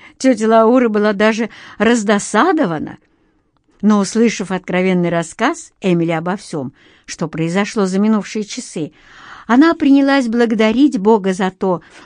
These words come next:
что девочка не сломала себе шею на прогнившей лестнице. Эмили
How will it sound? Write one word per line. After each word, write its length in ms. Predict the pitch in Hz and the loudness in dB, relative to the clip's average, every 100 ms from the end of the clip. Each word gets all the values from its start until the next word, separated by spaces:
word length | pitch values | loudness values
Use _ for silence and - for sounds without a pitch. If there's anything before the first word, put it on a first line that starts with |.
| - | -16
что 260 | - 214 | -2 0
девочка 580 | 196 220 247 208 - 202 | 2 2 0 -2 -4 0
не 140 | 214 | 0
сломала 640 | 226 226 214 202 190 233 247 | 0 0 2 2 2 0 -2
себе 340 | - 220 226 | -4 -2 -2
шею 560 | 247 - 175 170 170 175 - _ | -2 -4 -2 -2 -2 -6 -10 _
на 140 | 196 190 | -4 -2
прогнившей 680 | 185 180 165 185 220 - 208 | -2 0 0 -2 -4 -6 -4
лестнице. 880 | 175 160 156 156 165 - 160 175 202 _ _ _ _ _ _ _ _ _ - - - - _ | -2 -4 -4 -10 -10 -10 -6 -6 -8 _ _ _ _ _ _ _ _ _ -20 -20 -20 -20 _
Эмили 600 | 240 240 233 220 214 208 | 2 4 4 4 2 0